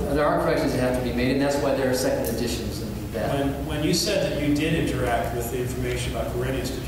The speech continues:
Speaker 2: you interact with, uh, Harold Hoehner's work on, uh, Quirinius, uh, or may-, maybe, um, Darrell Bock's extensive excursus in his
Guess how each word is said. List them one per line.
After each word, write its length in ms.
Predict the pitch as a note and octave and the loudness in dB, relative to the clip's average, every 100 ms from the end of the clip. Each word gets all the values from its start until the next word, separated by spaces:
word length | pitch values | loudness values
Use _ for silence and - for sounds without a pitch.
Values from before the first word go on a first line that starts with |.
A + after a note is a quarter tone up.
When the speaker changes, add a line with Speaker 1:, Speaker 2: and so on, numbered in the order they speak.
| E3+ | 0
Speaker 2:
you 240 | E3+ E3+ | 0 0
interact 460 | D#3 D3+ D#3 D#3 C3+ | -2 -2 -2 -2 -2
with, 200 | - C3+ | -4 -2
uh, 220 | B2+ B2 - - - - - | -2 -2 -6 -6 -8 -8 -2
Harold 180 | E3 D#3+ D3 | 0 2 2
Hoehner's 340 | D#3+ E3 E3+ | 2 2 2
work 300 | E3 D#3+ - - | 0 0 0 -2
on, 320 | C#3+ C#3 C3+ | 0 0 0
uh, 440 | C3 B2+ B2 - - | 0 0 0 -2 -4
Quirinius, 640 | C#3+ D3 E3 E3+ - - - A#2 | -2 0 0 0 0 -2 -4 -4
uh, 220 | B2 A#2+ - | -2 -2 -2
or 60 | A#2 | 0
may-, 240 | B2+ C3 | 0 0
maybe, 500 | B2+ C3+ C3+ C3 C3 - B2 | 0 0 0 0 -2 -4 -4
um, 360 | A#2 A#2+ A#2 A2+ A#2 - - - C3 | -2 0 -2 -2 -2 -4 -6 -6 -2
Darrell 220 | C3+ B2+ | 0 2
Bock's 400 | C3 C3 C3+ - | 2 2 0 -2
extensive 580 | - C#3 C3 C3+ A#2+ A#2+ | -2 -2 -2 -2 -2 -2
excursus 720 | A#2+ - C3+ C3+ C3+ - B2+ | -4 -2 0 0 0 -2 -2
in 120 | A2+ | -2
his 460 | A2+ - - - | -2 -2 -2 -2